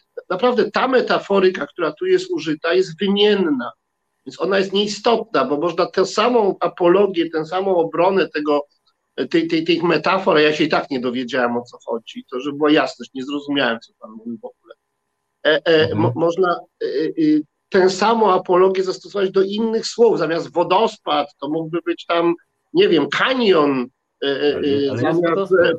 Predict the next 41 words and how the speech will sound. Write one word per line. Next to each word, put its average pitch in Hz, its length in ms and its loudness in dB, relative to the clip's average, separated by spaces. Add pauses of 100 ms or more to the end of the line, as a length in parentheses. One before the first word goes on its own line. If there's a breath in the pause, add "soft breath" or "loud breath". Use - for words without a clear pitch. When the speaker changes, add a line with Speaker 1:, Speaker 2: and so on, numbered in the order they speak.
Speaker 1:
płynny 247 420 4
Speaker 2:
panie 196 120 2
Speaker 1:
Bóg, 196 240 2
mógłby 190 220 0
być 185 140 -4
krystaliczny, 202 1080 -2 (180)
krystaliczny 190 880 0
Bóg, 190 440 4 (360)
cokolwiek, 247 960 0 (220)
bo 196 100 -4
to 262 120 2
jest 262 180 0
wszystko 269 420 -8
jedno. 240 600 0 (560)
Bo 151 60 -14
po 214 140 -4
prostu 226 260 -2
jest 214 200 -4
pan 202 260 2
poeta, 214 460 2
który 214 300 -2
jak 202 180 2
mówi 196 320 -6
coś, 190 280 0
to 180 180 -6
jest 170 160 -4
to 160 80 -4
święte 185 680 0
i 175 220 0
Speaker 2:
No 185 60 0
Speaker 1:
trzeba 170 140 2
Speaker 2:
ale 165 120 4
skąd? 160 360 -2
Speaker 1:
dokonywać 165 280 2
Speaker 2:
Ależ 185 100 4
skąd? 185 420 2
Speaker 1:
tego. 156 120 0
Speaker 2:
Ależ 120 200 -4
skąd, - 420 -4
panie 190 240 -4
profesorze? 120 420 -10